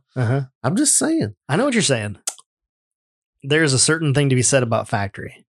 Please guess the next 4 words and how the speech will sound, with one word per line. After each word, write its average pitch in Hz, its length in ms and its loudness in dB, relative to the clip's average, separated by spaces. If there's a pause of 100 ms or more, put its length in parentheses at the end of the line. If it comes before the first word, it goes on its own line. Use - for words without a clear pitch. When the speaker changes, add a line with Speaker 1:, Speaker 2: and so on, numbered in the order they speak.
(340)
Speaker 2:
It's 131 260 0
done. 101 640 0 (240)
Speaker 1:
It's, - 220 -6 (280)
yes. 104 560 -2